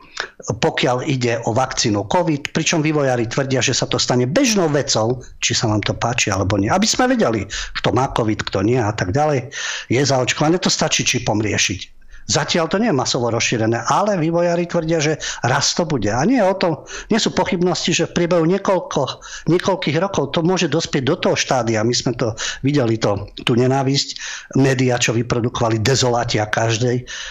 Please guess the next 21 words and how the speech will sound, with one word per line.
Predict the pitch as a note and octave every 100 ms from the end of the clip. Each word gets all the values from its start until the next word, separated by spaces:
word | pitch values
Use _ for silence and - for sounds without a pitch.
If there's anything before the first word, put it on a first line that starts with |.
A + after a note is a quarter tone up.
| - -
Každý, | A#2 G#2+ A2+ A2+
kto | B2 G#2
odmieta | C3+ A#2 B2 C3 -
tieto | A#2+ A#2+ A2
veci, | A#2 A#2+ A2+
je | A2
obmedzenec | A2+ A#2+ G#2+ A#2 A2 G#2+
a | G2+
pomaly | B2+ G#2+ G#2 G#2
by | A2 G2+
mal |
stratiť | - A#2+ A2 G#2 G2
ľudské | G#2+ - G#2+ G2 - - - -
práva | A2 A2 G#2+
a | F#2+ F#2+ - - -
právo | A#2 G#2 G2+
voliť. | G#2+ D3 - - - -
No | G#3
a | G#3 F#3 - - -
mediálna | D3+ G3 A3+ F3+ C#3
masáž | A2 A#2+ - F3+ G#3+ A3 - -